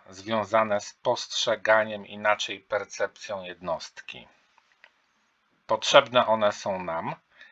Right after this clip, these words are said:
gdyż przyjęty model, którym będziemy się posługiwać,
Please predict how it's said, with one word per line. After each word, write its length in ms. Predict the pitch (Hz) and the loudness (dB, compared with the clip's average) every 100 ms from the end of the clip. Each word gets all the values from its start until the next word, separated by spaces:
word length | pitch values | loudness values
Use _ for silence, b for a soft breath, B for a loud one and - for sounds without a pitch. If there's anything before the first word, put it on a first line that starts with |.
| B B B _ | B B B _
gdyż 260 | 107 127 | 0 0
przyjęty 580 | - - 135 151 143 143 | 2 2 6 6 4 -2
model, 680 | 127 120 95 82 90 113 143 | 4 6 6 2 -4 -2 -8
którym 460 | - - 123 117 110 | -12 -4 -2 -2 0
będziemy 420 | 107 104 127 113 | -2 2 0 0
się 220 | - 104 | -4 -6
posługiwać, 1160 | - 110 - 98 87 82 92 92 - - - | -4 -6 -6 -16 -16 -6 0 0 0 -4 -6